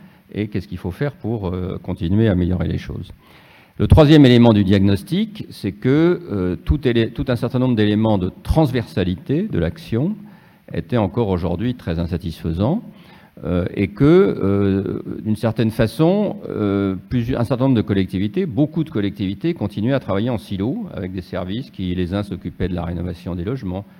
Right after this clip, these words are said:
les autres des énergies renouvelables, les troisièmes des transports, les quatrièmes de l'organisation des, des espaces commerciaux, des espaces commerciaux,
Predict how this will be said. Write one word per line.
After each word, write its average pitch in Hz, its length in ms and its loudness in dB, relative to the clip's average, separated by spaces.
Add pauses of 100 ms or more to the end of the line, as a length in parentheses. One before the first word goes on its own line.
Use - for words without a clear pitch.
(220)
les 90 160 -12
autres 95 120 -10
des 90 160 -8
énergies 90 320 -8
renouvelables, 98 520 -8 (280)
les - 80 -18
troisièmes 92 360 -6
des 87 100 -6
transports, 101 580 -6 (300)
les 92 100 -12
quatrièmes 95 580 -6
de 90 340 -8
l'organisation 90 840 -12
des, 90 520 -8
des 85 80 -8
espaces 92 300 -8
commerciaux, 107 600 -2 (500)
des - 60 -18
espaces 87 200 -12
commerciaux, 104 500 4